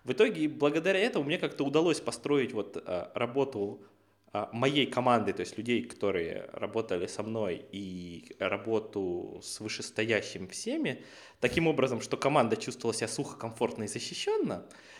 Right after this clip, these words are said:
И, в принципе, мы все достаточно там неплохо себя чувствовали и достаточно неплохо росли.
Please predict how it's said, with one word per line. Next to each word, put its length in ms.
И, 60
в 60
принципе, 360
мы 140
все 180
достаточно 440
там 160
неплохо 360
себя 160
чувствовали 400
и 40
достаточно 400
неплохо 360
росли. 360